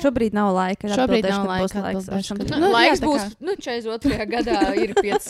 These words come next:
Speaker 3: minūtes, tad
Speaker 2: Ā.
Speaker 1: A, šitā ir ja-, ghostings ir tāda jauniešu lieta.
Speaker 3: Oi.
Speaker 1: Manos laikos tāds vispār neeksistē. What do you mean, ghostings?
Speaker 2: Mm.
Speaker 1: Nabadziņi, man žēl jūs. Bet man tikko nogaustoja, man fotogrāfs. <laughs>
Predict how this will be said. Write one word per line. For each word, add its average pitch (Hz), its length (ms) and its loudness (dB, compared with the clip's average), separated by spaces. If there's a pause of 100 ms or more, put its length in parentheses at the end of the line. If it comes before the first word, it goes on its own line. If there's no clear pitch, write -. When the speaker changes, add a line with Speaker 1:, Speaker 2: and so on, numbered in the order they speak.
Speaker 3:
minūtes, 208 320 -2
tad 196 140 -2 (800)
Speaker 2:
Ā. 240 360 -4
Speaker 1:
A, 233 60 -6
šitā 220 240 -2
ir 190 140 2
ja-, 208 240 -4
ghostings 226 520 0
ir 185 60 -8
tāda 185 240 -8
jauniešu 190 560 -4
lieta. - 320 -8 (460)
Speaker 3:
Oi. 190 440 -8
Speaker 1:
Manos 202 300 2
laikos 214 300 -2
tāds - 180 -8
vispār 175 300 -2
neeksistē. - 600 -8
What 226 140 -2
do 202 80 0
you 180 160 -2
mean, 160 300 -6 (120)
ghostings? - 600 -6 (520)
Speaker 2:
Mm. 220 460 -2 (1300)
Speaker 1:
Nabadziņi, 214 480 -4 (160)
man 214 180 -4
žēl 214 220 -4 (100)
jūs. - 180 -14 (1600)
Bet 226 100 0
man 262 140 6
tikko 214 180 0
nogaustoja, 185 720 -4
man 190 240 -8
fotogrāfs. - 680 -6
<laughs> - 60 -4